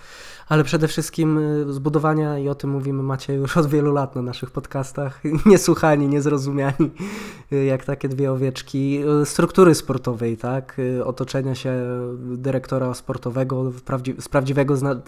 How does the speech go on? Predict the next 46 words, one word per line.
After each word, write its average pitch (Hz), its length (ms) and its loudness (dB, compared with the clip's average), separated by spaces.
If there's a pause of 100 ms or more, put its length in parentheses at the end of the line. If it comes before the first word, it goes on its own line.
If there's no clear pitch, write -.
(180)
doczekania 135 440 -2
się - 140 -8
dyrektora 127 540 -4
sportowego 127 420 -6
z - 60 -10
prawdziwego 131 440 -2
zdarzenia, 135 460 0 (380)
sztabu 143 320 2
analityków. 139 840 0 (640)
Y, 127 360 -2
siatkę 139 320 -2
scoutingową 135 560 0
mamy 131 720 0
dużą, 131 460 0
ale 120 280 -4
być 127 240 -10
może 120 220 -6
też, - 260 -10
y, 127 260 -4 (180)
nowa 135 400 0
osoba 127 540 -4
do 127 100 -8
zarządzania 127 520 -4
nimi. 139 340 -4 (440)
I, 147 60 -6
i, 170 600 4
i 170 40 -4
żebyśmy 170 320 0
mieli 196 180 4
jakąś 175 360 0
myśl 175 240 0
przewodnią, 139 600 2
czysto 147 300 -2
sportową 135 520 0
w - 80 -10
klubie, 139 260 0
czego 135 240 -2
ap-, 131 180 -4
na 139 160 -2
pewno 135 380 0
w-, 131 380 -4
z 120 80 -6
rodziną 131 380 -2
Glazerów 127 600 -4
n-, 127 220 -6
r-, 131 160 -8